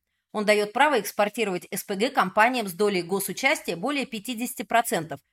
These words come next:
разрабатывающим месторождение севернее шестьдесят седьмого градуса.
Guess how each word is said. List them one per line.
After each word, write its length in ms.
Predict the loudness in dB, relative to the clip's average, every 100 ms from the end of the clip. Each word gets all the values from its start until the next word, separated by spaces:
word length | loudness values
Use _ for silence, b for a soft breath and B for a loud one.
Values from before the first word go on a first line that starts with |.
| _
разрабатывающим 840 | -4 2 4 6 4 2 -4 -4 -4
месторождение 680 | -4 2 2 2 -2 -2 -4
севернее 580 | -4 -2 -2 -2 -4 -4
шестьдесят 500 | -8 -8 -4 -2 -2
седьмого 320 | -4 -2 -2
градуса. 500 | 2 2 2 -4 -12